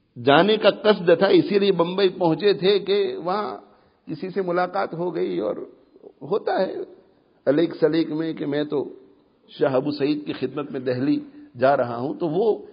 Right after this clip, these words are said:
شاہ ابو سعید سے واقف تھے۔ انہوں نے کہا کہ "شاہ ابو سعید تو حج کا ارادہ کر چکے ہیں اور کچھ ہی دنوں میں دہلی سے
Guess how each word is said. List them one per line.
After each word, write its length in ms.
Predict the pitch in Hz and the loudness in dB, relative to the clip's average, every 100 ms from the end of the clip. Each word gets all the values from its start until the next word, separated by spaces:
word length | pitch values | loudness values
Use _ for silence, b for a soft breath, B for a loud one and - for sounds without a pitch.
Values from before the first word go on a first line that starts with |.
| B | B
شاہ 220 | - 165 | -2 2
ابو 180 | 165 175 | 2 -2
سعید 320 | 175 175 190 | -4 -4 -4
سے 80 | - | -4
واقف 400 | 165 139 208 196 | -2 -2 -4 -10
تھے۔ 80 | 190 | -6
انہوں 240 | 170 160 | -4 -4
نے 120 | 185 175 | -6 -4
کہا 280 | 156 190 - B B - | -4 -4 -6 B B -10
کہ 80 | |
"شاہ 280 | 147 - 170 | -8 -2 -2
ابو 180 | 175 175 | -2 -4
سعید 380 | 160 160 190 - | -8 -8 -10 -8
تو 80 | 170 | -6
حج 220 | 127 117 | -6 -6
کا 80 | - | -4
ارادہ 360 | 170 147 175 208 | -4 -2 -2 -2
کر 100 | 175 | -4
چکے 300 | 147 139 131 | -6 -8 -10
ہیں 120 | 98 90 _ _ _ _ _ _ _ _ _ _ _ _ _ _ | -10 -14 _ _ _ _ _ _ _ _ _ _ _ _ _ _
اور 400 | 139 175 165 - - | 2 2 0 -12 -6
کچھ 200 | 180 175 | -4 -2
ہی 160 | 175 220 | -4 -4
دنوں 340 | 185 196 196 | -4 0 0
میں 320 | 196 233 208 | 0 -4 -6
دہلی 440 | 147 156 147 175 196 | -2 0 2 0 0
سے 340 | 208 208 185 | 2 2 0